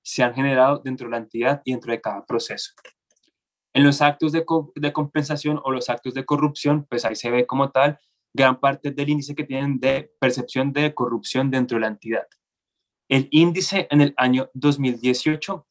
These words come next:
eh, fue, ah, perdón, antes de decirle la, el índice, el índice está de cero a uno, siendo cero mega corrupto, siendo uno lo ideal.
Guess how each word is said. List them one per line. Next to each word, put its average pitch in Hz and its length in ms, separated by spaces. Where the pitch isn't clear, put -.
eh, 120 280
fue, - 480
ah, 135 140
perdón, 117 240
antes 117 180
de 143 60
decirle 127 220
la, 131 120
el 123 240
índice, 135 460
el 151 180
índice 175 240
está 135 400
de 143 360
cero 170 420
a 113 120
uno, 120 240
siendo 139 460
cero 156 260
mega 156 260
corrupto, 151 600
siendo 120 420
uno 147 400
lo 131 120
ideal. 110 320